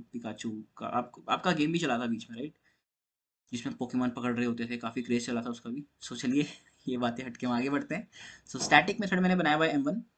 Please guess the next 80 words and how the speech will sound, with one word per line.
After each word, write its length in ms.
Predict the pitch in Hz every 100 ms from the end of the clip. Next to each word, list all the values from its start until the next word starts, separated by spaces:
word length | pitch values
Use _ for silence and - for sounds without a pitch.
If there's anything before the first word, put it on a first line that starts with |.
| _
ठीक 100 | 165
है, 60 | 185
मैंने 140 | 185
इसमें 220 | 165 165 160
स्टैटिक, 400 | 156 127 156 -
अब 120 | 147
देख 140 | 151
सकते 200 | 165 -
हो 80 | 180
स्टैटिक 360 | 185 135 147 151
मेथड 240 | 143 147
है, 60 | 147
तो 80 |
स्टैटिक 360 | 160 143 123 143
वेरिएबल 220 | 127 120
को 80 | 127
कॉल 180 | 123 120
कर 120 | 135
पा 160 | - 127
रहा 120 | 127
है, 100 | 127 _ -
ठीक 140 | 156
है, 60 | 156
नॉर्मल 280 | 123 127
सी 100 | 123
बात 200 | 123 117
है 60 | 135
वही। 220 | 143 185 - - - _ 120
और 100 | 127
अगर 200 | 131 131
हमारा 200 | 135 135
स्टैटिक 320 | 139 123 151
वेरिएबल 340 | 156 151 156
अगर 160 | 160 156
मैं 60 | 156
यहाँ 120 | 143
हटाता 240 | 139 139
हूँ, 80 | 156
तो 60 | 151
देखिए 220 | 131 143
कंपाइलेशन 460 | 131 120 117 120
एरर 180 | 117 117
आ 40 | 123
जाएगी, 240 | 135 151
क्योंकि 240 | 160 -
ये 60 | 160
नॉर्मल 280 | 147 123 127
मेथड, 320 | 123 123 117 -
नॉर्मल 320 | 127 127 135 143
पोकेमॉन 400 | 127 127 120 120
को 80 |
एक्सेस 260 | 139 143 143
नहीं 140 | 123
कर 100 | 117
पा 140 | 107 101
रहा 100 | 98
होगा। 180 | 98 - - - - -
I 60 |
think 160 | 175 180
इसका 160 | 170
एग्जांपल 300 | 165 147 143
मैं 120 | 143 139
already 240 | 120 127
ले 100 | 117
चुका 180 | 107 113
हूँ, 80 | 107
राइट, 140 | 127
अभी 120 | 135 131
हमने 180 | 127
दूसरा 280 | 123 120 127
या 60 | 120
तीसरा 180 | 117 120
एग्जांपल 300 | 113 110 113
देखा 180 | 113 -
था, 40 |
वही 140 | 151 151
एग्जांपल 340 | 147 139 143
दोबारा 280 | 135 120 120
आ 40 |
गया। 120 | 110